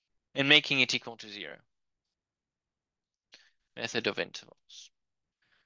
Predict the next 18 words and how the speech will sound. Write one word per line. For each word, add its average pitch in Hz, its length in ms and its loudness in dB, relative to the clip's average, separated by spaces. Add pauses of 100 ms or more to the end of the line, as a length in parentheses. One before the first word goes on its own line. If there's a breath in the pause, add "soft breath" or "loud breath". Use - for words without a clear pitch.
(220)
So, - 520 2
uh, 104 280 4
I'm 110 80 -2
gonna 175 140 4
show 180 220 10
it 151 100 10
again 131 380 4 (1900)
because 123 260 4
I 127 100 10
know 135 500 10
it's - 400 -2
tou-, - 440 2
it's, - 320 -10 (220)
it's - 180 -14
a - 40 -14
tough, - 540 0 (200)
it's 135 140 0
an 175 120 8